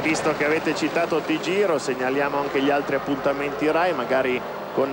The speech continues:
l'aiuto della nostra grafica, la diretta tutti i giorni dalle quindici e venticinque alle diciassette e venti, poi c'è, anzi prima c'è la trasmissione del mattino a cura di Alessandra De Stefano, a mezzogiorno e venticinque sino alle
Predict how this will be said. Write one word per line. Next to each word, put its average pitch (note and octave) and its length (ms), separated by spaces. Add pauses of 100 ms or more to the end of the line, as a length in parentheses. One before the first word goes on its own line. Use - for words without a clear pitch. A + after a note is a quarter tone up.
(140)
l'aiuto C3+ 460
della C3 240
nostra B2+ 720
grafica, C#3+ 760
la A#2+ 160
diretta C3+ 460
tutti C#3+ 240
i C3 40
giorni C3+ 500 (1000)
dalle B2+ 220
quindici D#3 360
e D3+ 60
venticinque C#3+ 480
alle C#3 120
diciassette C#3 600
e D#3+ 40
venti, E3+ 460
poi B2 160
c'è, B2+ 380
anzi B2+ 320
prima D#3+ 400
c'è B2 120
la A#2+ 120
trasmissione B2 480
del B2+ 140
mattino C3+ 680
a A#2+ 60
cura C3 220
di B2+ 100
Alessandra B2+ 400
De C3+ 120
Stefano, D#3 460
a C3 60
mezzogiorno B2+ 480
e B2+ 40
venticinque C3 680
sino C3 400
alle B2 160